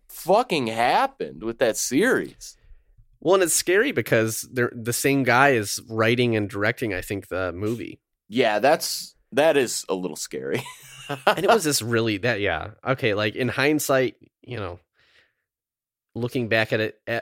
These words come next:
Speaker 2: every, every show, everything that happens after Falcon and the Winter Soldier has made it worse and worse and
Speaker 1: <laughs>
Speaker 2: worse
Speaker 1: Yeah,
Speaker 2: and worse.
Speaker 1: yeah.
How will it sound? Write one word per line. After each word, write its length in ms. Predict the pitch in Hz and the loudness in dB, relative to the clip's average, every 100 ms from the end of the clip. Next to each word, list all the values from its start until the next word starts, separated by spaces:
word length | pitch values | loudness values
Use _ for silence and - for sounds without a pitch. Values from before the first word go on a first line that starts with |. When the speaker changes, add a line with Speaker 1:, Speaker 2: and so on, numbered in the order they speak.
| - | -2
Speaker 2:
every, 480 | 139 151 151 139 - | -2 0 0 0 -2
every 300 | 131 151 165 | -4 0 2
show, 640 | 151 - 127 120 120 117 - | 2 2 2 4 4 2 -2
everything 680 | 123 123 127 113 - 127 120 | -6 -2 0 -2 -2 -2 0
that 220 | 107 - | -2 -4
happens 520 | - 107 - 95 95 - | -2 0 0 -8 -8 -6
after 300 | 104 104 107 | -4 -4 -6
Falcon 320 | - 104 101 | -4 -4 -4
and 60 | 92 | -4
the 60 | |
Winter 200 | 95 95 | -4 -6
Soldier 340 | - 95 92 95 | -6 -6 -6 -6
has 260 | 113 95 | -4 -6
made 280 | 98 95 98 | -6 -6 -6
it 120 | 95 | -8
worse 520 | 104 101 104 104 - - | -8 -4 -2 -2 -8 -10
and 160 | 92 90 | -12 -6
worse 400 | 90 87 - - | -4 -4 -8 -10
and 100 | - | -2
Speaker 1:
<laughs> 100 | 202 | 0
Speaker 2:
worse 100 | 196 | 4
Speaker 1:
Yeah, 240 | 196 156 95 | 4 4 0
Speaker 2:
and 60 | - | -6
worse. 280 | - - 135 | -18 -12 -4
Speaker 1:
yeah. 380 | 170 131 80 | 2 2 2